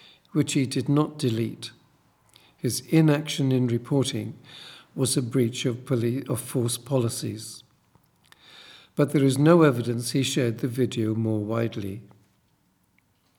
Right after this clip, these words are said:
Summing up, the Chief Constable wrote, "Taken together, these four incidents describe a worrying pattern of behaviour from this former officer.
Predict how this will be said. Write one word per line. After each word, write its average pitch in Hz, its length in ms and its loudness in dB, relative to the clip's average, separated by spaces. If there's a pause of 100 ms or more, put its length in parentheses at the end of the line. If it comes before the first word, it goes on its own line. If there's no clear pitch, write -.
(520)
Summing 175 420 6
up, 113 240 -2 (840)
the - 100 -2
Chief 160 320 4
Constable 143 560 2
wrote, 110 400 -2 (1120)
"Taken 175 420 6
together, 135 460 2
these 127 340 -2
four 160 340 2
incidents 123 680 -2
describe 117 720 -6
a 131 80 -4
worrying 143 560 2
pattern 135 420 -2
of 120 220 -4
behaviour 120 480 -2
from 113 320 -4
this 117 200 -6
former 110 380 -2
officer. 113 640 -8